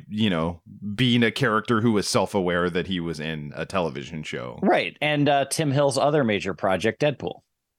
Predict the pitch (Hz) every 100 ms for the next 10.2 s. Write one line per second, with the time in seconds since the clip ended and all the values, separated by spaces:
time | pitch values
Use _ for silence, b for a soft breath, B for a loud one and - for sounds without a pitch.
0 | _ b b b - 240 240 214 277 262
1 | 117 120 127 - 101 90 76 76 58 76
2 | 78 - 87 90 90 80 95 82 110 90
3 | 73 - 90 101 90 92 92 87 117 117
4 | 113 110 110 - 143 117 - 101 117 131
5 | 180 175 190 190 196 196 208 220 208 -
6 | _ _ - B B B _ _ - 165
7 | 143 - 147 143 196 - 190 127 - 107
8 | 123 - 175 196 202 233 262 - _ _
9 | - 226 226 220 87 123 170 208 131 110
10 | 87 78